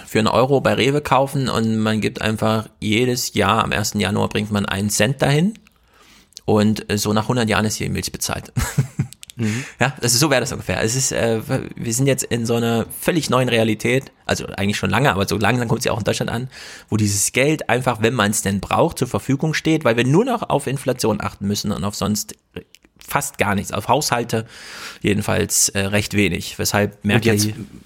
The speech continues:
Speaker 1: mhm.
Speaker 2: müssen wir das vielleicht noch gerade einschieben, weil, äh, doch immer die Frage kommt, auch, ähm, aus meinem Bekanntenkreis immer wieder,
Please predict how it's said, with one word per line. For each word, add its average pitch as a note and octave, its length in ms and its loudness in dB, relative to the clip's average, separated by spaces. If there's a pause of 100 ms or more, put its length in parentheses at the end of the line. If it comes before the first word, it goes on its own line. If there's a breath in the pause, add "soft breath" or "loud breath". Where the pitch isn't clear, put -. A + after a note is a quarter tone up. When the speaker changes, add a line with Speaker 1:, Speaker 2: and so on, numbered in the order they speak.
Speaker 1:
mhm. A2 220 0
Speaker 2:
müssen A#2+ 200 2
wir C#3 80 4
das A#2 160 0
vielleicht A#2 220 0
noch A2 120 -4
gerade D3+ 280 -2
einschieben, C3 460 0
weil, G#2 260 0
äh, A2+ 240 -2
doch - 200 0
immer C#3 420 0
die A2 420 0
Frage D3 460 0
kommt, C3 320 0
auch, G#2+ 240 0 (100)
ähm, G2+ 400 -2
aus G2 260 -4 (240)
meinem G2+ 300 -2
Bekanntenkreis - 800 -2
immer A#2 260 -2
wieder, A2 260 2